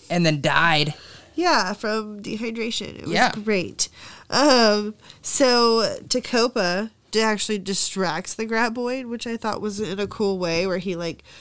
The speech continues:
Speaker 2: threw the saw in the ground and started banging on it. Um,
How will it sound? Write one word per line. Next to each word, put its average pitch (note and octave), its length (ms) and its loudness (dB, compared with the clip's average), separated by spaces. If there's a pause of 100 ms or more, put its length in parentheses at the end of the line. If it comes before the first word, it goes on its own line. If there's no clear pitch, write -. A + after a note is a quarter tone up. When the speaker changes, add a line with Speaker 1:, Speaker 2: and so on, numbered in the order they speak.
(180)
Speaker 2:
threw B3 220 0
the A3 100 2
saw F3+ 440 -2
in G#3 80 -10
the G#3 100 -8
ground G3+ 380 -2
and G#3+ 100 -8
started G#3 480 -2
banging F3 500 -4
on G#3 200 -2
it. A#3+ 300 -8 (840)
Um, F#3+ 440 0